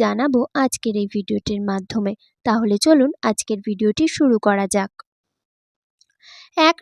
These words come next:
নম্বর, কর্মফলের আশা ত্যাগ করার শিক্ষা। আমরা কোনো কাজ করার সঙ্গে সঙ্গেই আমাদের মনের মধ্যে সৃষ্টি হয় সেই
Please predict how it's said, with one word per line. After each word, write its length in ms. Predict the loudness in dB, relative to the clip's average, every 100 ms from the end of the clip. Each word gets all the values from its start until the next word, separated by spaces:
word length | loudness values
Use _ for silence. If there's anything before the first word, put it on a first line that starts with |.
| 0
নম্বর, 320 | 4 6 6 4 -8 -20 0 4
কর্মফলের 680 | 4 2 0 0 0 0 -2
আশা 200 | -2 -2 -2
ত্যাগ 180 | -4 -4 -4
করার 240 | -4 -4 -2 -2
শিক্ষা। 380 | -2 -4 -4 -4 -6 _ _ _ _ _ _ _ 0
আমরা 280 | 2 2 0 0
কোনো 140 | 0 2
কাজ 140 | 2 2 0
করার 240 | -2 -2 -4
সঙ্গে 240 | -2 -2 -2
সঙ্গেই 340 | 0 2 0 -2 -4
আমাদের 320 | -2 -2 -4 -4
মনের 280 | -4 -4 -4
মধ্যে 260 | -4 -6 -8 -6
সৃষ্টি 360 | -8 -8 -2 -2 0
হয় 180 | 0 -2 -6 -8 -2
সেই 180 | -2